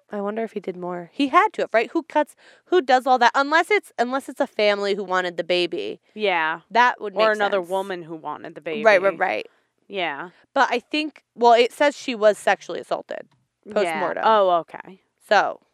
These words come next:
Speaker 2: There was a penis
Speaker 1: there was a
Speaker 2: involved.
Speaker 1: penis involved at
Speaker 2: Okay.
Speaker 1: some point.
Speaker 2: So we're, so we're putting our money on
Speaker 1: Yeah.
Speaker 2: man.
Speaker 1: Yeah.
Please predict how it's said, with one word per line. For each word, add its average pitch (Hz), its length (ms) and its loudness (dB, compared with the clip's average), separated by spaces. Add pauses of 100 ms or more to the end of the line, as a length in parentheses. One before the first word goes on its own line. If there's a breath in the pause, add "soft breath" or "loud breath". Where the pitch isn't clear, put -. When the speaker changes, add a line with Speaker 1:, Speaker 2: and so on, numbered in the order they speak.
(520)
Speaker 2:
There 180 100 -2
was 165 140 -4
a 170 40 -6
penis 151 220 -10
Speaker 1:
there 202 160 4
was 185 160 0
a - 20 0
Speaker 2:
involved. - 140 -6
Speaker 1:
penis - 300 -12
involved 180 400 -6
at - 80 -8
Speaker 2:
Okay. - 60 -14
Speaker 1:
some - 140 -8
point. - 220 -12
Speaker 2:
So 214 120 4
we're, 190 300 0
so - 240 -2
we're 208 140 -2
putting 208 340 -8
our 190 140 -2
money 180 260 -6
on 160 220 -8
Speaker 1:
Yeah. 175 160 -8
Speaker 2:
man. 160 600 -10
Speaker 1:
Yeah. 175 280 -6